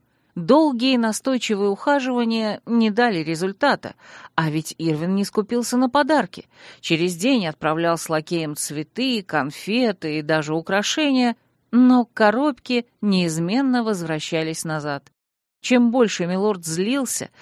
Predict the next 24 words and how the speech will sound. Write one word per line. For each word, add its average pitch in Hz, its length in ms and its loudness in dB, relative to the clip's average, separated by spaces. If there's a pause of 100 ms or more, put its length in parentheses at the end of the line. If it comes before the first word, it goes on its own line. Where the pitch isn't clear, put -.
(140)
тем 233 240 2
сильнее 269 600 0
мисс 262 300 2
Фабиана 214 640 2
Элвуд 165 640 -2
западала 175 640 2
ему 196 240 0
в 247 100 -6
душу. 311 380 -2 (560)
Я 170 240 0
облегченно 190 720 -2
вздохнула. 175 680 -6 (680)
Брат 208 500 0
не 214 160 -2
обманул, 208 680 -4 (340)
он 165 200 -4
все-таки 196 580 -6
выставил 208 640 -4
Талбота 190 580 -4
за 170 160 -4
дверь. 147 380 -10 (760)
«Милорд 202 760 -2
узнал 208 640 2
ответ», 190 720 -2